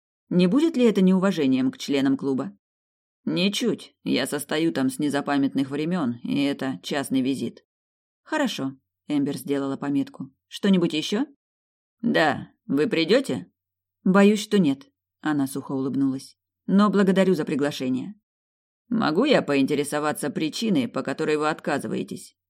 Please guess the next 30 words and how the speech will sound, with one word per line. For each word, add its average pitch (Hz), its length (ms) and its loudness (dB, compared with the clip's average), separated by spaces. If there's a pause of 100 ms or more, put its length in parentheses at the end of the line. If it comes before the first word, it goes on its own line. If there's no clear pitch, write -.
(460)
"Я 180 240 4
не 190 160 8
являюсь 170 400 2
членом 160 460 -2
вашей 156 240 -6
семьи". 165 460 -4 (680)
"Это 156 340 0
не 175 140 0
повод. 143 480 -2
Сэр 139 300 -2
Тоби 151 300 -2
часто 180 400 -4
присутствовал 135 720 -2
на 139 120 2
подобных 135 440 -2
мероприятиях". 139 840 -4 (500)
"Мне 180 220 4
не 170 140 2
с - 40 -6
кем 247 160 0
оставить 185 380 -2
дочь". 139 280 -4 (640)
"Мне 143 360 0
показалось, 147 720 -2
она 135 380 -2
уже 151 160 -6
достаточно 180 600 -4
взрослая". - 580 -4 (540)
"Да, 175 480 2
но..." 151 380 -2